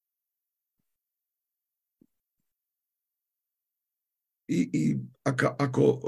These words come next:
reagujeme, ako, ako zm-, ako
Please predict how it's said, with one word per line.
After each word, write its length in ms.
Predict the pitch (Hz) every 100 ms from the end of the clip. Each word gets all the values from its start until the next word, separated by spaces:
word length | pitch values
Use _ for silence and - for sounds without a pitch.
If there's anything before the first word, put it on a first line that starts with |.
| 127
reagujeme, 640 | 135 139 131 98 95 95
ako, 480 | - 127 98 101 -
ako 180 | - -
zm-, 480 | 95 101 98 104 127 - - - _ - - _ -
ako 320 | - 113 113